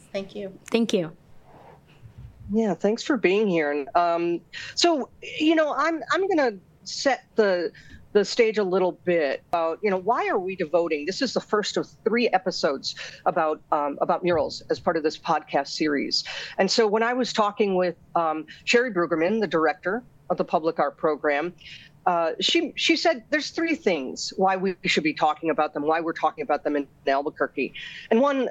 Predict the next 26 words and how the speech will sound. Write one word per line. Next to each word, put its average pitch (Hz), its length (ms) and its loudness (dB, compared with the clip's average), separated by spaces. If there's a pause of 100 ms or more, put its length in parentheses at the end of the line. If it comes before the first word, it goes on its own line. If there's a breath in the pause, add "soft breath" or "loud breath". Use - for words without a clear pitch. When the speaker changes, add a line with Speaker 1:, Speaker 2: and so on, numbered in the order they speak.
(120)
Speaker 3:
they've 254 180 2
grown 269 220 2
in 254 100 0
popularity 175 920 -2
in 160 120 2
New 160 80 2
Mexico, 156 640 0 (380 loud breath)
and 294 200 2
they've 233 200 2
grown 180 200 2
in 165 80 -2
popularity 151 920 0 (240 loud breath)
across 170 380 0
the 170 80 -2
United 147 440 0
States. - 560 -2 (400)
As 226 140 2
well, 247 460 0
there's, 208 240 -2
there's 208 240 -2
been 220 100 2
a 208 60 0
lot 196 200 0
more 165 140 -2
critical 180 400 -4
study, 151 640 -2